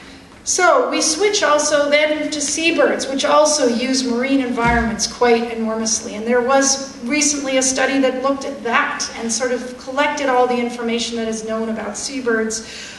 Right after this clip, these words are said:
all around the world, of which there are some three hundred and fifty species. And, um, indeed, uh, the most threatened groups are probably penguins and albatrosses.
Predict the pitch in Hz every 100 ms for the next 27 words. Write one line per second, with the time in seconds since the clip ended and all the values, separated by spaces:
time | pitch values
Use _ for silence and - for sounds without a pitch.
0 | - - 233 233 233 226 220 208 214 220
1 | 226 233 285 277 254 233 226 247 240 220
2 | 240 254 240 226 220 208 247 233 202 -
3 | - 330 - - - - - - - -
4 | - - 285 285 285 277 277 277 277 269
5 | 269 262 302 294 277 294 302 277 - -
6 | 254 254 262 285 277 - 240 254 262 262
7 | 240 247 - 220 214 208 233 233 226 220
8 | 254 254 254 247 233 220 226 240 233 240
9 | 226 - 226 220 - -